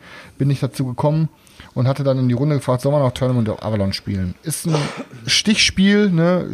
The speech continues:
so Avalon, irgendwie sieht super geil aus, altes Artwork,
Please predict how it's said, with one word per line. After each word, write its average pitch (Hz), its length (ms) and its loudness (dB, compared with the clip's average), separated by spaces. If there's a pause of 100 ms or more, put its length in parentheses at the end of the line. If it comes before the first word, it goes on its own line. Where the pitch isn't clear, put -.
(100)
so 143 160 -2
Avalon, 165 680 2
irgendwie 143 300 -2
sieht 139 260 -4
super 143 280 -2
geil 135 260 2
aus, 139 320 0
altes 127 360 -2
Artwork, 139 520 0